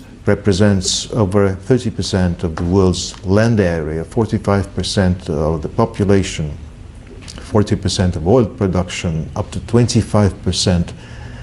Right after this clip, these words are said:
of exports. The combined G D P of the brics nations has long surpassed that of the G seven. One of the biggest values has been the sincere dedication to find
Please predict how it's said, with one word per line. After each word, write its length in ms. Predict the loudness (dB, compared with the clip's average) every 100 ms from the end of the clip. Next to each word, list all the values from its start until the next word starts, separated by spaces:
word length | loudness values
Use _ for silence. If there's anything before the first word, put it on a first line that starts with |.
| -14 -14 -6
of 340 | -2 -2 -4 -2 -2
exports. 680 | 0 -4 -4 -6 -4 -6 -6 -10 -10 -10 -8 -8 -6
The 200 | 2 2 2 -2
combined 720 | 0 4 4 4 4 0 -6
G 180 | 2 2
D 140 | 4
P 280 | 2 4 4
of 140 | 4 2
the 80 |
brics 300 | 0 0 0 2
nations 400 | 0 0 -2 0
has 240 | -2 2
long 300 | 2 2 0
surpassed 720 | -2 -6 -2 -2 0 -4 -8 -14 -12
that 360 | 0 0 0 -6 -4
of 220 | -2 -2
the 120 | -4 -6
G 240 | -6 -4 -4
seven. 480 | 2 2 2 -6 -10 -14 -14 -12 -12 0
One 140 | 2
of 140 | 4 4
the 80 |
biggest 500 | 2 2 4 4 4
values 880 | 0 2 2 0 -6 -8 -8 -8 -6
has 180 | 0 0
been 280 | 2 0 0
the 80 | -4
sincere 560 | -2 0 2 6 6
dedication 680 | 4 0 -2 -2 -2 -2 -4
to 120 | -4 -6
find 460 | -2 2 2 0